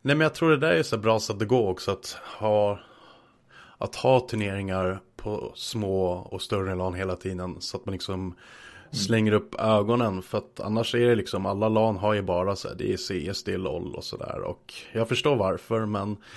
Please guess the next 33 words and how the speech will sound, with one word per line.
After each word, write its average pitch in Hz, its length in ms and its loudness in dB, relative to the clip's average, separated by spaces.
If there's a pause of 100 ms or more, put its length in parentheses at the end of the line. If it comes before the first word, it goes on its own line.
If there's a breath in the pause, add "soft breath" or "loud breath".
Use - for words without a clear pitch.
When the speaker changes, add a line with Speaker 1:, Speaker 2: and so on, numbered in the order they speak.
(160 loud breath)
Speaker 1:
lite 131 300 2
tråkigt 180 400 2
att 175 80 -4
se 175 180 -4
att 170 220 -4
det, 135 480 -4 (680 loud breath)
man 131 160 -2
inte 131 240 -2
tar - 100 -20
tag 123 260 -4
i 120 140 0
andra 139 580 0
e-sportspel. 98 600 -6
Men 98 200 0
Rocket 110 320 -2
League 151 220 -4
har - 60 -6
inte - 200 -10
fått 131 180 -10
så - 100 -10
mycket 120 580 -4
kärlek 113 420 0
i 107 320 2
lan-turneringar, 107 760 0
och 50 180 -2
jag - 180 -10
tycker - 260 -6
ändå 107 180 -4
det 101 100 -4
finns 101 280 -6
publik 123 360 -2
för 113 240 -2
det. 135 120 -4